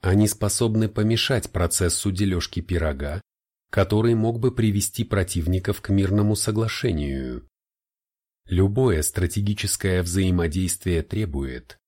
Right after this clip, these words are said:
чтобы каждая из сторон имела свои убеждения в оценке относительных шансов на успех,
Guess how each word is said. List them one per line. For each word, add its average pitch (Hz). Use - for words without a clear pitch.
чтобы 98
каждая 98
из 98
сторон 98
имела 98
свои 98
убеждения 98
в 80
оценке 101
относительных 92
шансов 95
на 104
успех, 85